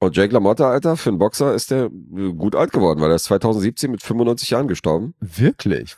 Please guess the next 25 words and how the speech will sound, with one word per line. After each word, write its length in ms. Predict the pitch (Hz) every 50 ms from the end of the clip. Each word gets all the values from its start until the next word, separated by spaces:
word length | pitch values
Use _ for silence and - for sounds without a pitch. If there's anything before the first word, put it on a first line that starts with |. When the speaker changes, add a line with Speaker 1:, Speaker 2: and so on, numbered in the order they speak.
| _ -
Speaker 1:
Sein 180 | 87 - -
Speaker 2:
Wow. 160 | 139 135 107
Speaker 1:
Bruder 180 | - 147 151 131
Joey 340 | 92 101 135 147 135 117 113
übrigens 360 | 95 90 90 104 110 117 123
zweitausendzwanzig 920 | - - 110 101 - 113 110 104 110 - - 107 117 - - 120 139 - -
auch 100 | 131 170
mit 160 | 165 98 -
fünfundneunzig 500 | - - 76 78 69 69 67 - - - -
Jahren 240 | - - 69 67 67
gestorben. 520 | 65 - - 65 65 62 - - _ _ _ _ _ _
Also 160 | - 78 78 71
sind 100 | 73 -
beide 180 | 82 85 98
fünfundneunzig 460 | - - 98 95 92 95 101 - -
geworden. 280 | - - 69 62 - -
Speaker 2:
Okay, 320 | - 76 76 - - 85 80
krass. 460 | - - - - 82 80 - - - _ _ _ _ _ _ _ _ _ _ _ _ -
Speaker 1:
Ja. 100 | 71 - - _ _ _ _ _ _ _ _ _ _ _ _ _ _ _ _ _ _ _ _ _ _ _ _ _ _ _ _ _ _ _ _ _ _ _ _ _ _ _ _ _ -
Speaker 2:
Ja, 200 | 80 85 87 85
jetzt 180 | 85 - -
muss 140 | 104 98 90
ich 140 | 92 - 82
auch 100 | 98 104
nochmal 460 | 104 101 101 98 98 95 95 -